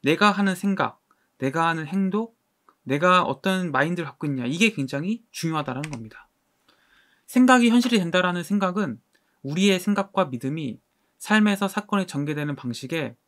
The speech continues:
큰 영향을 미칠 수 있음을 시사합니다. 여러분들이 어떤 생각을 가지고 있느냐에 따라서 여러분들의 지금 일 혹은 미래의 일이 완전히 바뀔 수 있다라는 거죠. 긍정적인 생각과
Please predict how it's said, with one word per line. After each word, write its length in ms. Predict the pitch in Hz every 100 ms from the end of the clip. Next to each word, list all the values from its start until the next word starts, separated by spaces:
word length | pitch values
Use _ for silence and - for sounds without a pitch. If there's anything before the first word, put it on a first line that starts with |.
| _ _ _
큰 260 | - 254 196
영향을 400 | 135 131 190 175
미칠 320 | 120 - 160
수 140 | -
있음을 340 | 123 - 143 165
시사합니다. 640 | - 175 123 113 - - _ _ _ _ _ _ _ _ _ _ _ _ 143
여러분들이 460 | 180 190 185 175
어떤 220 | 135 185 175
생각을 220 | 185 175
가지고 220 | 139 151
있느냐에 200 | 139 143
따라서 420 | 156 156 190 226 - _ _ _
여러분들의 540 | 139 151 160 151 147 143
지금 400 | - 143 147 120
일 120 | 113 -
혹은 240 | 160 151
미래의 320 | 123 139 143
일이 300 | 123 170 208 _ _ -
완전히 580 | 127 147 147 175 226 _ _
바뀔 280 | - 143 180
수 100 | -
있다라는 380 | - 127 135 151
거죠. 220 | 127 113 _ _ _ _ _ _ _ _ _ -
긍정적인 560 | 185 202 240 226 214
생각과 640 | 202 208 190 - 185 123